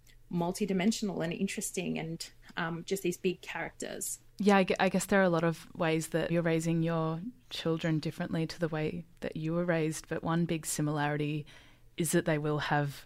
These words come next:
Speaker 2: strong women around. You've, in a way, kept your mum's story alive in this book, The Mother Wound, but you've found other avenues for doing that as well. Tell me about those.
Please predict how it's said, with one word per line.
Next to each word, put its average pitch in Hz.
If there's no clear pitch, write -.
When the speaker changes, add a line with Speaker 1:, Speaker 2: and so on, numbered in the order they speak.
Speaker 2:
strong 147
women 147
around. 147
You've, 175
in 208
a 196
way, 165
kept -
your 175
mum's 160
story 165
alive 156
in 170
this 170
book, 156
The 165
Mother 151
Wound, 98
but 175
you've 175
found 226
other 160
avenues 151
for 165
doing 151
that 147
as 156
well. 175
Tell 196
me 208
about 190
those. -